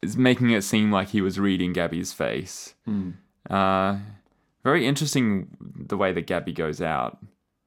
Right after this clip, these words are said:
Speaker 1: And she's just kind of like, "Oh, I'm so sorry." <laughs>
Speaker 2: Well, I think it's because she just got outed, and then she's like, "Well, I lost the game, and did I also lose my friend?"
Speaker 1: Yeah, yeah. Yeah. Uh, it was too soon, Gabby.
Speaker 2: Yeah, um, I was trying to work out who was going home,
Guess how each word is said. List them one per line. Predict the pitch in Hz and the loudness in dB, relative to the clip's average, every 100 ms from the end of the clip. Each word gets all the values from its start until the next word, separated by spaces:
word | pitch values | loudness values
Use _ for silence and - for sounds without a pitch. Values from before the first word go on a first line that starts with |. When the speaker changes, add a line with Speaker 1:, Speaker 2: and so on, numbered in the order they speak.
| _ _ _ _ | _ _ _ _
Speaker 1:
And | 101 | -8
she's | - - | -8 -8
just | 98 | -8
kind | - 101 | -4 -2
of | |
like, | 104 101 - | -2 -2 2
"Oh, | 214 214 | 4 6
I'm | 214 | 4
so | 202 196 | 2 2
sorry." | 196 190 196 190 190 208 | 4 4 6 6 4 4
<laughs> | - 202 339 - - | 4 2 2 0 2
Speaker 2:
Well, | 240 | 4
I | |
think | 233 247 | 4 2
it's | 202 | 0
because | 226 220 - | 2 2 0
she | |
just | 214 208 185 | -2 -2 0
got | 202 165 | 2 4
outed, | 165 214 226 147 | 4 6 4 4
and | 135 | 2
then | 151 147 | 0 -2
she's | - 143 | -2 0
like, | 165 160 | 2 4
"Well, | 208 | 4
I | 196 | 6
lost | 196 196 | 4 4
the | 175 | 0
game, | 185 190 | 2 2
and | 147 | 2
did | 147 | 2
I | 160 | 4
also | 170 170 | 4 4
lose | 196 190 208 | 2 2 2
my | |
friend?" | 202 185 175 269 330 | 2 0 0 0 0
Speaker 1:
Yeah, | 107 110 110 107 | 4 6 6 6
yeah. | 101 107 101 92 - - - - _ _ - | 6 6 4 2 -8 -20 -20 -20 _ _ 2
Yeah. | 101 92 - _ _ _ _ _ - - - - - - - _ _ _ - | 4 4 0 _ _ _ _ _ -20 -20 -20 -20 -20 -20 -20 _ _ _ -8
Uh, | 113 104 | 0 2
it | 92 | 2
was | 110 | 0
too | - 175 | 2 2
soon, | - 104 95 | 2 0 0
Gabby. | 90 92 135 - - - - - | 0 2 0 -2 -14 -20 -6 2
Speaker 2:
Yeah, | 202 151 104 110 | 6 6 4 -2
um, | - 135 131 127 127 | 2 4 4 2 0
I | 135 | -2
was | 143 | 0
trying | 180 175 | 2 2
to | |
work | 147 135 | 2 0
out | 110 | -2
who | 120 | -2
was | 113 | -2
going | 123 107 | 0 0
home, | 110 117 104 101 | 0 0 -2 -4